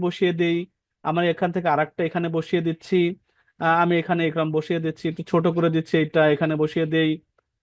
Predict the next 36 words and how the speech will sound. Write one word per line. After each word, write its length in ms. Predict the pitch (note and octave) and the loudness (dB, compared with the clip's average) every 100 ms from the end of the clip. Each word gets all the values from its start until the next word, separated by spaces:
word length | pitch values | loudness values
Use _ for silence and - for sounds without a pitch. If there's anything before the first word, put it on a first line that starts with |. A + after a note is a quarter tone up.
| _ - | _ 0
তারপরে 300 | E3+ E3 F3 E3+ | 2 4 4 6
আমি, 180 | D#3+ E3+ E3+ E3 | 4 2 0 0
আহ, 260 | D#3 D#3 D#3 C#3 | 2 2 0 -2
ধরেন 220 | D#3 D#3 D#3 D3+ | -2 -2 -4 -6
একটু, 200 | - E3 D#3+ D#3 _ _ - D3 | -4 -2 0 -2 _ _ -6 0
আহ, 380 | D3 C#3+ C#3+ C#3+ - | 4 6 4 2 -2
এখানে 200 | F3+ F3+ E3+ | -2 -2 -2
কিছু 160 | F3+ E3+ | -4 -2
জিনিস 200 | E3 E3 D#3+ | 0 -2 -2
আমি 100 | D#3 D#3+ | -2 0
এটা 120 | D#3+ D#3+ | 0 0
নিয়ে 140 | E3 D#3 | 0 0
আসি, 240 | D#3 - E3 D#3+ A#3 _ - | -2 -2 -2 -2 -8 _ -8
এখানে 200 | D#3+ E3+ D#3 | -2 0 0
বসিয়ে 240 | D#3 F3 D#3 | 2 2 0
দিচ্ছি। 260 | D#3 - G#3 - - _ _ _ - | -4 -4 -6 -6 -20 _ _ _ 6
এরপরে 260 | G#3+ A3 A#3+ | 6 8 8
আমি 120 | A3 A3+ | 6 4
চাচ্ছি 320 | A#3 A#3 - D4 G4+ - - F3+ | 4 2 0 -2 -2 -8 0 2
আমি 120 | G3+ A3 | 4 4
ওই 60 | A3 | 4
যে 40 | G3 | 2
জিফ 180 | B3 C4+ - | 2 0 -2
কিছু 180 | A3 - F3 | -6 -2 -2
দিব, 160 | D#3+ A#2+ G#2+ - _ _ _ _ _ _ D3 | -2 -2 -6 -8 _ _ _ _ _ _ -4
জিফ 180 | F3 G#3+ - | 0 0 -2
কিছু 180 | F#3+ F#3+ D3 | -4 -2 0
দিব, 140 | D#3+ C#4 F#4+ _ _ _ - | 0 0 -4 _ _ _ 2
যাতে 180 | F#3 G3+ B3+ | 2 2 0
পিছন 220 | G#3 A3 G#3+ | 2 4 4
থেকে 140 | G#3+ G3+ | 4 4
ধরেন 140 | G#3 G3+ | 4 2
এই 60 | F3+ | 2
যে 60 | D3+ A#2+ _ _ _ _ C#3+ D#3 C#3 | 2 0 _ _ _ _ -6 -2 2
বোম 160 | E3 G#3+ G#3 | 6 6 6
যেটা 160 | G3+ | 4